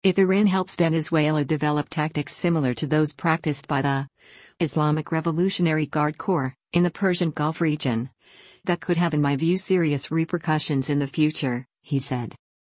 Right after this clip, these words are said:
"Iranian fast attack boats recently swarmed U S Coast Guard cutters in the Persian Gulf," Politico reported. And in twenty sixteen, I R G C fast boats seized a U S Navy boat in the Gulf,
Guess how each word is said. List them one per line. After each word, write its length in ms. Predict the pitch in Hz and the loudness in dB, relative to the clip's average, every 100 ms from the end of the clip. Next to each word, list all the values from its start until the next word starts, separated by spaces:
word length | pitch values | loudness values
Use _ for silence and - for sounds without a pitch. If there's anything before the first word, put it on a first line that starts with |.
| _ _ _ _ _ _ _ _ _ - - - - - | _ _ _ _ _ _ _ _ _ -20 -20 -20 -14 -2
"Iranian 480 | 170 165 175 185 160 | 0 2 4 2 2
fast 340 | - 151 - | 0 -2 0
attack 400 | 147 - 151 151 - | -4 -2 -2 -2 -2
boats 320 | 151 - - | -2 -2 -2
recently 460 | 170 - 151 170 | 0 0 -2 -2
swarmed 440 | 156 - 156 160 160 | -2 -2 0 0 2
U 160 | 165 160 | 2 2
S 180 | 143 | -2
Coast 320 | - 170 165 - | -2 -2 -2 -2
Guard 260 | 143 135 | -2 -2
cutters 340 | - 156 139 151 | -2 0 0 0
in 80 | |
the 60 | 143 | -2
Persian 420 | - 170 160 160 | 0 0 2 0
Gulf," 460 | 135 156 131 139 - _ - | 0 0 -2 -6 -16 _ -2
Politico 520 | 165 165 175 151 139 | 0 2 0 -2 -2
reported. 680 | 131 139 - 135 123 123 - _ _ _ _ - - _ _ | -2 -6 -4 -2 -2 -6 -12 _ _ _ _ -20 -20 _ _
And 140 | - 175 | -2 2
in 140 | 180 | 2
twenty 320 | - 202 220 | 2 2 4
sixteen, 720 | 208 160 - - 185 143 139 135 _ - | 2 -2 -4 -2 0 0 -2 -8 _ -2
I 160 | 165 175 | 0 0
R 160 | 160 | 0
G 200 | 160 180 | 0 -2
C 220 | 170 170 | 0 -2
fast 380 | 151 147 147 - | -2 0 0 0
boats 280 | 170 139 - | 0 0 0
seized 340 | - 156 139 | 0 0 2
a 40 | 147 | 0
U 220 | 151 170 | 2 0
S 180 | 160 - | 0 0
Navy 300 | 147 147 135 | 0 0 0
boat 200 | 151 147 | 0 2
in 100 | 143 | 0
the 80 | 131 | 0
Gulf, 500 | 170 147 131 - | 0 0 -2 -8